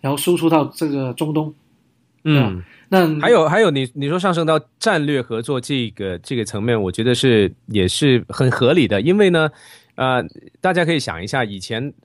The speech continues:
Speaker 2: 就是，呃，美国是不能出口，就它禁了出-，出口石油的嘛，现在已经解禁了嘛。
Speaker 1: 嗯。
Speaker 2: 所以美国现在成为了，呃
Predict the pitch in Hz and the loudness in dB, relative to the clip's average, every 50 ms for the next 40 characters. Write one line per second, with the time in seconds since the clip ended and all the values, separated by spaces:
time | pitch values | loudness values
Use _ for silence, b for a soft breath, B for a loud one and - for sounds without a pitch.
0 | _ _ _ - _ _ - 165 147 - 151 139 127 117 104 101 98 95 98 98 | _ _ _ -20 _ _ -10 -8 -6 -4 -2 0 0 0 0 0 -2 -2 -4 -4
1 | 90 90 87 - 95 95 104 123 120 - 143 131 117 104 95 - _ _ _ _ | -4 -6 -6 -6 -2 0 0 0 0 0 0 2 2 0 -2 -4 _ _ _ _
2 | _ 160 143 117 104 95 120 117 - - 143 - - 95 80 - _ - - 175 | _ 0 0 0 0 -2 -4 -4 -4 -4 -4 -2 -4 -6 -6 -8 _ -2 -2 -2
3 | 151 - - - 160 160 147 - _ _ _ _ _ _ - - 196 170 143 123 | -2 -2 -4 -2 -2 -2 -2 -6 _ _ _ _ _ _ 0 2 2 2 2 0
4 | 107 98 - - 139 127 117 - - - 151 - 101 90 - - 95 90 90 92 | -2 -4 -4 -4 -6 -6 -6 -8 -8 -8 -6 -6 -6 -8 -6 -6 -4 -4 -4 -6
5 | 87 82 - 87 - 143 139 127 104 87 104 117 120 113 - - - 117 104 87 | -6 -8 -8 -2 0 2 2 2 2 0 -2 -2 -2 -2 -4 0 0 -2 -2 -2
6 | 76 - - - _ _ 160 151 147 131 120 180 196 170 131 110 98 123 143 147 | -6 -8 -12 -18 _ _ -6 -6 -6 0 2 4 4 4 4 2 2 0 0 2
7 | - 185 165 - - - - 101 123 135 117 104 110 113 104 92 92 b b b | 2 0 0 0 -2 -4 -4 -4 -2 -2 0 0 2 0 0 0 -4 b b b
8 | b b b b - 95 95 92 90 90 | b b b b -4 -2 -2 0 -2 -2